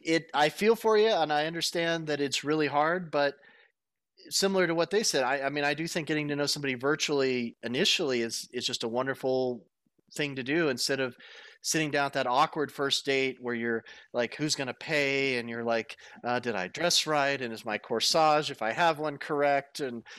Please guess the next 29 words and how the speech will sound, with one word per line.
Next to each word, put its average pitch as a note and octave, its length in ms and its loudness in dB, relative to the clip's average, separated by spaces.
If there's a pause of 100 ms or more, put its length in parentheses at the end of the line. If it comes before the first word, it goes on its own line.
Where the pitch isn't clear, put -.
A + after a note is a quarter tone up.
(140)
oh C#3 160 2
no, C#3+ 200 0
oh C#3+ 140 2
no, D3 260 4
sh-, - 220 -4
I B2 160 2
ordered A#2+ 240 -2
the G#2+ 80 -6
asparagus," D#3+ 840 2
or A#2+ 100 -2
the, G#2+ 300 -4
or A#2 240 0
the, G#2+ 160 -6
"We're A#2+ 160 -2
at A#2+ 100 2
an A#2 80 -8
Italian F#3 460 4
restaurant, D#3+ 520 0
so C3+ 160 -2
I A#2+ 60 2
better A#2+ 300 -2
slip - 340 0
in C#3+ 60 -4
the C#3 80 0
bathroom C#3 400 2
and A#2 180 -8
chew - 160 -2
some C3+ 220 0
gum," G3 400 4